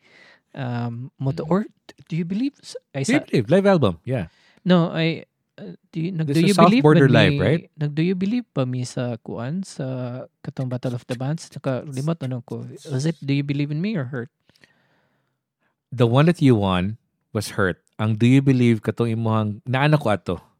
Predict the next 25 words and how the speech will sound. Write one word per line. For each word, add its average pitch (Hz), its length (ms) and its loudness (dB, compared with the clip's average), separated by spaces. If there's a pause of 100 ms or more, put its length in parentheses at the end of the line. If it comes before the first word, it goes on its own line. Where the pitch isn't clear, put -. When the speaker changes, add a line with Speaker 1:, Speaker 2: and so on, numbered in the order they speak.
Speaker 1:
Naana 147 240 0
ka 107 160 -4
ato? 117 80 2
Speaker 2:
Ako 143 160 0
to, 101 240 0
ako 87 160 -8
to 87 160 -10
ang 87 160 -6
sa 117 160 -2
Do 92 80 -2
You 87 80 -4
Speaker 1:
Okay. 87 80 -6
Speaker 2:
Believe. 85 220 -8 (100)
Oh, 82 160 -14
duha 101 240 -2
ka 95 160 -8
kanta 92 320 -8
gyapon, 82 480 -14
for 92 80 -14
sure. 80 240 -12 (320)
Speaker 1:
Um, 139 560 0 (240)
<sighs> - 720 -20
yeah, 135 320 0
so 139 720 0
South - 560 -6